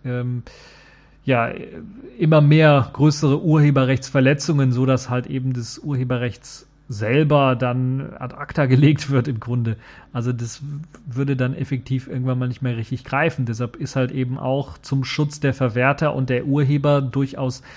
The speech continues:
es notwendig, dass es eine Reform gibt, die eben auf das digitale Zeitalter angesprochen wird. Äh, ansonsten, äh, haben wir in Zukunft Riesenprobleme.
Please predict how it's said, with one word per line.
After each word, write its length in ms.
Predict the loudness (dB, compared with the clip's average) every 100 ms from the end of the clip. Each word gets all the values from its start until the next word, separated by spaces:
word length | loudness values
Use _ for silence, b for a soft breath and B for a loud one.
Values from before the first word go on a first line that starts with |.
| B
es 180 | -8 -2
notwendig, 580 | 0 0 2 0 0 0
dass 180 | -4 -6
es 140 | -8
eine 280 | -6 -4 -4
Reform 440 | -6 -2 2 2
gibt, 320 | 2 -2 -4 B B B B -2
die 200 | -2 0
eben 240 | -4 -4
auf 220 | -6 -8
das 160 | -8 -8
digitale 480 | -4 -4 -4 -4 -4
Zeitalter 680 | -6 -6 -6 -6 -6 -8 -12 _ -8
angesprochen 640 | -4 -4 -4 -8 -8 -8
wird. 220 | -8 -10 B B B B -10
Äh, 20 |
ansonsten, 920 | -6 -4 -6 -6 -6 -6 -6 -6 -4 -4
äh, 540 | -8 -10 -10 -14 -14
haben 440 | -8 -6 -4 -4
wir 300 | -4 -4 -4
in 100 | -6
Zukunft 500 | -10 -8 -6 -8 -8
Riesenprobleme. 640 | -8 -8 -6 -4 -2 -4